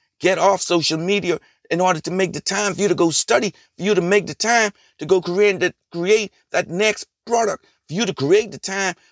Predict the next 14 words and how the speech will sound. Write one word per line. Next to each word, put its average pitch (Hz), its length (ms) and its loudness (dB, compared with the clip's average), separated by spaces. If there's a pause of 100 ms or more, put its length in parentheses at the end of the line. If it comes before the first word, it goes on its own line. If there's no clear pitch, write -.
(120)
for - 60 -8
you 208 240 -2
to 185 80 0
be 175 240 0
able 196 180 4
to 143 80 -16
find 202 380 -2
a 165 40 -2
job. 208 460 -4 (560)
TikTok, 214 480 0
the - 80 -20
time 170 340 -2
never 170 180 0
stops. - 640 -4